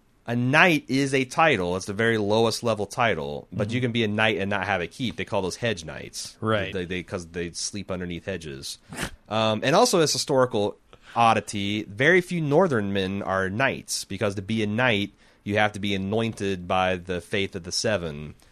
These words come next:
Speaker 1: So it's a re-, it's kind of a religious title as well as a military one.
Speaker 2: Really?
Speaker 1: Yeah. So,
Speaker 2: Huh.
Speaker 1: like, you know, it's kind of like knighting someone in the name of the Father, Son, and the Holy Ghost. They do that with the Seven.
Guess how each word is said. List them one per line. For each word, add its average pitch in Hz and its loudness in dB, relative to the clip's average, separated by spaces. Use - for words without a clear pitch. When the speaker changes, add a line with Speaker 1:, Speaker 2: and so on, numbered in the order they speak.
Speaker 1:
So 101 -4
it's 101 -4
a 95 -2
re-, 92 -6
it's - -8
kind 120 -2
of 98 -4
a - -2
religious 92 -4
title 87 -4
as 82 -10
well 90 -2
as 85 -6
a 78 -8
military 82 -8
one. 117 -14
Speaker 2:
Really? 104 -2
Speaker 1:
Yeah. 78 -8
So, - -2
Speaker 2:
Huh. 90 0
Speaker 1:
like, 87 -6
you 87 -8
know, 82 -4
it's 82 -10
kind 92 -6
of 85 -8
like 85 -4
knighting 87 -2
someone 87 -6
in 87 -6
the 87 -8
name 85 -4
of 80 -8
the 85 -6
Father, 87 -4
Son, 87 -6
and 85 -6
the 82 -4
Holy 85 -4
Ghost. 87 -2
They 92 -6
do 87 -10
that 82 -2
with 73 -10
the 80 -14
Seven. 95 -2